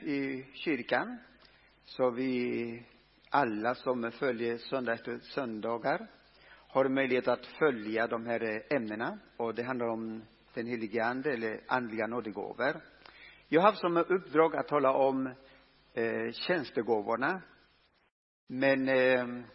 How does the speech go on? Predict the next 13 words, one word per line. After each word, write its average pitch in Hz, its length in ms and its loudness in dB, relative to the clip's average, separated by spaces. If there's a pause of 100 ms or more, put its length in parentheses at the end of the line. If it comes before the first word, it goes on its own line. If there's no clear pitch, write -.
(560)
jag 139 200 4
har 156 140 4
ju 143 160 2
känt 151 320 2
väldigt 135 320 2
starkt 147 320 4
att 117 200 -2
kunna 120 520 0 (1200)
avvika 127 680 4
lite 135 240 -6
grann 127 220 -2
av 110 120 -4
sidan. 107 760 -8